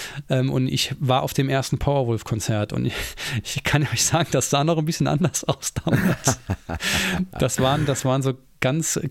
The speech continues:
Speaker 1: günstig, sag ich mal, zusammengenähte, ähm, äh,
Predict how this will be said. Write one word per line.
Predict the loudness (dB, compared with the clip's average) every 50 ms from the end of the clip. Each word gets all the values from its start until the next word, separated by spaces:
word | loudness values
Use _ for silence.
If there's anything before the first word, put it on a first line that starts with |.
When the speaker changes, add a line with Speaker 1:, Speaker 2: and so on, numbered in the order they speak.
| 0
Speaker 1:
günstig, | 2 2 2 2 0 -2 0 -2 -2 0
sag | 0 0 0 0
ich | -2 -2 0
mal, | -2 -2 0
zusammengenähte, | -2 -2 0 0 0 0 0 0 0 0 0 0 2 2 0 0 0 0 0 2 2 0 0 0
ähm, | 0 0 2 2 2 0 0 -2 -4 -8 -14 -14 -16 -16 -18 -18 -8
äh, | -2 0